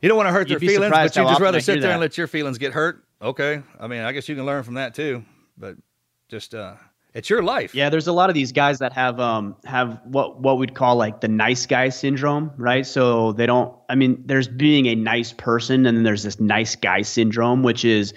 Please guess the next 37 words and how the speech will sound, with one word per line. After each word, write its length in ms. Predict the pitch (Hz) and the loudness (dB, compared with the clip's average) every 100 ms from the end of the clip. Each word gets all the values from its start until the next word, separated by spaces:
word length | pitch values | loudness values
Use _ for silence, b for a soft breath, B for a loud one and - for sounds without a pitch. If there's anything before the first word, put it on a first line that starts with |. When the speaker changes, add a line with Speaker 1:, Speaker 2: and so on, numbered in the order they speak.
| B B B B B | B B B B B
Speaker 2:
allowing 460 | 120 123 127 131 | 0 2 2 2
yourself 440 | 135 123 - 127 117 | 2 2 2 0 0
to 60 | |
get 160 | 120 117 | -2 -4
railroaded 840 | 95 120 127 120 120 123 120 117 110 | -2 0 2 2 2 2 2 0 0
and 140 | 95 | -2
picked 260 | 135 123 123 | -2 0 0
on 400 | 117 117 117 113 | 0 0 0 -2
and 140 | 98 | -4
abused 680 | 90 95 127 127 123 113 113 | -6 0 4 4 4 2 -2
because 320 | 113 123 107 | -4 -2 0
you 60 | |
don't 180 | 113 117 | 2 2
wanna, 260 | 117 117 113 | 2 2 2
you 100 | 117 | 2
know, 80 | 113 | 2
run 260 | 107 127 | 2 2
into 180 | 131 123 | 2 2
any 220 | 101 131 | 0 0
confrontation 960 | 131 - 131 127 120 - 135 127 127 123 | -2 0 0 0 -4 -2 0 0 0 0
or 120 | 107 | 0
hurt 260 | 90 135 135 | -2 -2 2
anybody's 540 | 139 135 123 127 120 | 2 2 2 0 0
feelings. 680 | - 131 131 127 120 120 120 | -2 0 2 2 0 -2 -4
And 120 | - 123 | -4 -6
it's 80 | |
a 60 | 117 | -6
very, 400 | 98 117 143 135 | -6 0 2 2
very 260 | 117 135 113 | 2 0 2
miserable 560 | 113 147 135 127 113 | 0 0 0 -2 -2
way 140 | 107 101 | -2 -2
to 80 | |
live. 420 | 98 101 85 80 98 | -2 -2 -4 -8 -8
Speaker 1:
It 80 | |
is, 240 | 98 113 82 | -4 -4 -6
man. 300 | 87 87 85 | -12 -14 -6
Speaker 2:
Uh, 240 | 110 90 | -4 -4